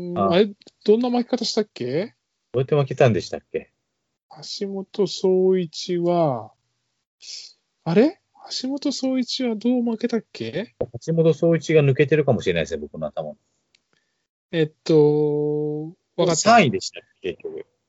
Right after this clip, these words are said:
Speaker 1: あの、住返しで負けました。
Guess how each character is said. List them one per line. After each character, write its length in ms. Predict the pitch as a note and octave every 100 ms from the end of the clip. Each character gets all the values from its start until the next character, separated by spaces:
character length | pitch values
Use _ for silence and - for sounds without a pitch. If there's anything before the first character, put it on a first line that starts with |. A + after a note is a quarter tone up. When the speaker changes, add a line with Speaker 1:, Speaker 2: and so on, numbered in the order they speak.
| _
Speaker 1:
あ 180 | - D#3
の、 440 | D#3 D3+ D3 C#3+ - _ _ _ _ -
住 480 | - - A#3 C4
返 180 | C4+ C4+
し 160 | A#3+ F3
で 80 | D#3
負 140 | C#3
け 60 | C#3
ま 120 | C3
し 100 | -
た。 160 | -